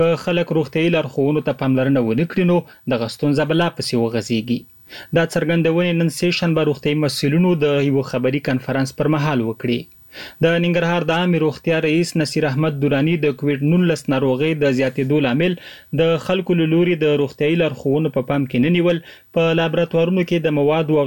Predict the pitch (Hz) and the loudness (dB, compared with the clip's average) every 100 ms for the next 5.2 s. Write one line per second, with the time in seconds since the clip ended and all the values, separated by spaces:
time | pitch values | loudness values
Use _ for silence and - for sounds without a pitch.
0 | 131 135 131 127 135 131 127 120 165 - | 0 -2 -2 -2 -2 -2 -2 0 0 -2
1 | 175 165 156 139 120 156 165 - 151 151 | 0 0 0 -2 0 -2 -2 -6 -2 -2
2 | 156 135 123 127 123 139 147 - 131 123 | 0 0 -2 -2 0 0 -2 -2 0 0
3 | 123 165 - 151 151 135 120 - 123 123 | 0 -2 0 0 0 0 -4 -4 -2 0
4 | 131 160 139 - 147 165 151 147 110 110 | 0 -2 -6 -4 -2 0 0 0 -2 -2
5 | 113 | -4